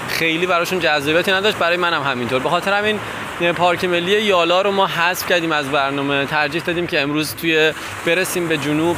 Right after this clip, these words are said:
به ساحل و، م، استراحتی بکنیم اینجا و به جاش فردا برنامه ویل واچینگ یا همون، اه، تور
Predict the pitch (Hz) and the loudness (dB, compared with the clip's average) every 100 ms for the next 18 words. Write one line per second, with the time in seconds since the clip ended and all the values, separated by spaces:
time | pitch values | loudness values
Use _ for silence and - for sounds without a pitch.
0 | - 143 147 143 147 156 160 - - - | -2 -2 0 2 2 2 0 -2 -8 -8
1 | 143 156 156 156 151 156 147 151 151 156 | -2 0 2 2 2 0 -4 -4 -4 0
2 | 165 151 165 156 175 190 180 170 175 170 | -2 0 0 0 -2 -2 -4 -2 -2 0
3 | 160 156 160 156 156 156 156 151 151 139 | -2 0 4 4 4 2 4 2 2 -2
4 | - - - - - - - 131 156 156 | -8 -10 -10 -10 -10 -10 -8 -2 -2 2
5 | 180 196 - 175 165 156 170 180 165 156 | 2 0 0 2 2 2 2 2 2 2
6 | 156 151 165 180 165 156 151 147 139 - | 2 0 2 2 2 0 2 0 0 0
7 | 170 170 151 143 156 160 160 - - - | 0 0 0 0 0 -2 -2 -6 -10 -6
8 | 143 147 - 175 180 | -2 -2 -2 -2 2